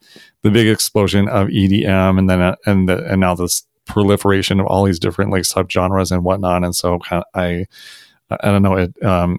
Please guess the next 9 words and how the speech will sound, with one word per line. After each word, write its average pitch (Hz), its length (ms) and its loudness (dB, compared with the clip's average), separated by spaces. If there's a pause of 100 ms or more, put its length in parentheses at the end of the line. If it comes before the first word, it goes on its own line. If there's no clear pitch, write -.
(120)
kinda 98 200 -2
seems 95 260 -2
like 87 400 0 (1600)
that 101 120 0
we've 98 140 2
had, 92 220 0
like, 90 160 -2
this, 95 240 -2
um, 90 400 2